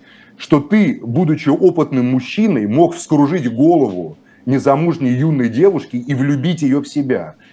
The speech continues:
Это по отношению к ней нечестный и не-, и несовместимый с исламом поступок с твоей стороны. Понимаете, для европейского сознания <laughs> такое вот судебное решение, такой штраф за это,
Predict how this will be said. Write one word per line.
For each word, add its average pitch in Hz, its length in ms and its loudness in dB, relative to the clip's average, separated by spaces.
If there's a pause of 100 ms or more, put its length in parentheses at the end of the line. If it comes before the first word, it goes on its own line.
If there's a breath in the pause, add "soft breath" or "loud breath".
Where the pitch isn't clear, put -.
(120 soft breath)
Это 156 300 2
по 151 140 0
отношению 139 540 0
к - 60 -14
ней 196 420 0 (240 soft breath)
нечестный 160 880 -2
и 143 60 -2
не-, 143 80 2
и - 240 -6
несовместимый 139 800 -2
с - 80 -8
исламом 151 640 0 (260 soft breath)
поступок 156 480 0
с - 60 -16
твоей 131 320 2
стороны. 127 580 -2 (720 soft breath)
Понимаете, 151 400 2
для 135 140 4
европейского 160 600 2
сознания 147 800 0 (100)
<laughs> - 500 -20
такое 165 360 6
вот 143 160 0
судебное 139 720 0 (120)
решение, 131 800 0
такой 135 260 2
штраф 143 360 2
за 120 140 4
это, 113 340 2